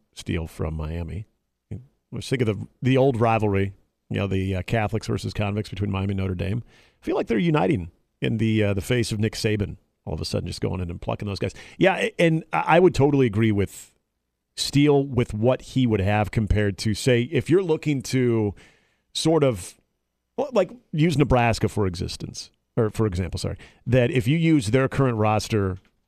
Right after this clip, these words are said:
and you were looking for the right defensive coordinator to come in and to be able to develop, like, what Matt Rhule and his staff are gonna be tasked with, Kevin Steele would not fit that bill right now.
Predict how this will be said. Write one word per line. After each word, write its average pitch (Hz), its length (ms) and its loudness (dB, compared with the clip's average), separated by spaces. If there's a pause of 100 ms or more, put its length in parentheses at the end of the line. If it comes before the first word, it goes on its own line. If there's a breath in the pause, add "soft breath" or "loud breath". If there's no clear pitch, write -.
and 110 380 2
you 117 120 2
were 135 140 2
looking 120 320 0
for 113 200 0
the 104 80 0
right 101 280 0
defensive 104 420 -4
coordinator 101 460 -2
to 95 100 -8
come 113 280 0
in 101 320 0 (360)
and 113 180 0
to 110 60 2
be 120 240 2
able 127 320 2 (120)
to 175 100 2
develop, 226 560 -2 (100)
like, 117 240 -2
what 131 220 0
Matt 131 220 0
Rhule 131 180 0
and 117 80 -2
his 113 140 0
staff 110 340 0
are 113 120 2
gonna 104 200 0
be 104 100 2
tasked 104 360 0
with, 82 180 -6 (420 soft breath)
Kevin 151 300 2
Steele 131 220 2
would 113 120 2
not 98 180 0
fit - 180 -6
that 87 180 -6
bill 76 160 -6
right 76 200 -12
now. - 180 -16